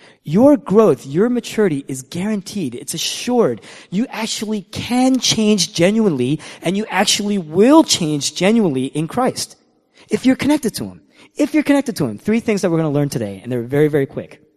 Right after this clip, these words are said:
We're gonna learn about the vine, the branches,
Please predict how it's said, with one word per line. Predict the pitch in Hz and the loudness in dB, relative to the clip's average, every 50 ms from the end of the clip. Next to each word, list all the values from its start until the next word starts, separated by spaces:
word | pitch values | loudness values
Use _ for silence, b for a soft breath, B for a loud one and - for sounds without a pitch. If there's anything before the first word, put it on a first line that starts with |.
| _ _ _ _ _ _ _ _ _ _ _ _ _ _ - - B B B B B B B B | _ _ _ _ _ _ _ _ _ _ _ _ _ _ -20 -20 B B B B B B B B
We're | 180 190 | 2 4
gonna | 220 233 220 | 4 6 6
learn | 202 202 202 196 | 6 6 6 6
about | 190 185 160 | 4 4 4
the | 165 | 2
vine, | 151 139 156 147 143 139 156 175 180 196 190 - _ _ _ _ _ _ _ b b b b | 2 4 4 4 4 4 2 0 -2 -6 -8 -10 _ _ _ _ _ _ _ b b b b
the | - 160 | -4 0
branches, | 135 151 151 147 147 139 - - 139 139 147 - - - - - _ | 2 4 4 4 2 0 0 0 0 0 0 -2 -4 -4 -6 -10 _